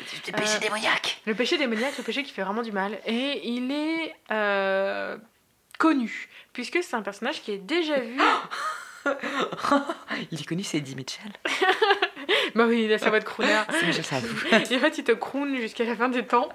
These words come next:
Speaker 2: et tu décèdes. Non, il est connu parce que c'est, euh, l'ennemi de Doom un ou de Doom deux, hein, un peu, c'est, ils se ressemblent tellement.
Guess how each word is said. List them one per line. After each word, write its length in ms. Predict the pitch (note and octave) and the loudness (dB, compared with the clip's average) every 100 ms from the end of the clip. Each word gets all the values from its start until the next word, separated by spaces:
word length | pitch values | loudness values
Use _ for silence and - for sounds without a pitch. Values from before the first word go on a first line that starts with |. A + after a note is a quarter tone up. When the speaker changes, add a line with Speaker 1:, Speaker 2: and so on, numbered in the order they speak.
| - _ D4 F4 G#4+ F#4 C4+ | -12 _ -6 -2 -2 -2 -4
Speaker 2:
et 80 | A#3 | -6
tu 140 | - | -4
décèdes. 500 | G#3+ G#3 - G#3 G3 - - - - - | -4 -4 -2 -2 -4 -18 -18 -14 -12 0
Non, 280 | C4 F4+ D4+ | 2 4 2
il 100 | A#3 | -2
est 120 | B3 C4 | -4 -2
connu 320 | D4+ D#4 F#4 | -2 0 0
parce 220 | C4+ A#3 | -2 -4
que 260 | - D#4 F4 | -2 0 0
c'est, 380 | - D4 D#4+ E4+ G3+ | 0 0 0 -2 -4
euh, 420 | G#3 G3+ G3 F#3+ F#3 G3 | -2 -2 -2 -2 -4 -2
l'ennemi 640 | C4 D4 D4 D#4+ - - - | 0 0 -4 -6 -6 -10 -10
de 380 | G3+ A3+ B3 A#3 - | -4 -2 0 -2 -4
Doom 240 | A3 B3+ A#3 | -6 -4 -2
un 180 | A3+ A3 _ _ _ _ _ _ - | -4 -6 _ _ _ _ _ _ -8
ou 140 | G#3+ G#3 | -6 -4
de 100 | G#3+ | -4
Doom 200 | A3 G#3+ | -2 -2
deux, 140 | A#3 | -2
hein, 160 | C#4+ G#3+ | -2 -4
un 60 | G3 | -6
peu, 160 | F#3+ F#3 | -10 -14
c'est, 160 | - G3 | -12 -10
ils 40 | |
se 120 | G#3+ | -6
ressemblent 280 | G#3+ G#3+ A3 | -6 -4 -4
tellement. 300 | F#3+ F#3+ | -4 -4